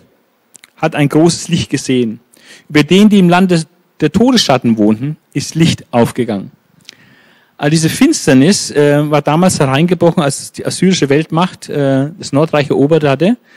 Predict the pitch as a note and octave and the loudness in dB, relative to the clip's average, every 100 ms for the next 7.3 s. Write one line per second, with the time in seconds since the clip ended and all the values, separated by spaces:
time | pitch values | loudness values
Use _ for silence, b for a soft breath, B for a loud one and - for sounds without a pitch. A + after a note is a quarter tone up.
0 | b b b D#3 D#3+ E3+ E3 E3 F3+ - | b b b 0 2 2 0 0 0 2
1 | E3+ E3 - D3 C#3+ C#3+ C3+ - C#3+ D#3 | 2 2 0 0 0 0 -4 -10 -4 -2
2 | D#3+ F3+ - - E3 E3 G3+ - - b | 0 -2 -4 -4 -2 -2 -4 -6 -14 b
3 | b b _ D3+ C#3+ E3+ - D3 C3 D#3 | b b _ -8 -2 -2 -2 0 0 0
4 | D#3+ D3 C#3 C#3 - A#2+ D3+ D#3+ - C#3 | -2 -2 -2 -2 0 0 0 -2 -4 -8
5 | - D3+ D#3 E3 D#3 D#3+ - E3+ - B2 | -4 -4 -2 -4 -4 -6 -2 -2 0 0
6 | D#3 F3 D3+ - - C#3 B2+ B2 A#2 B2 | 0 0 -4 -4 0 2 2 0 2 2
7 | A2 - | 0 -4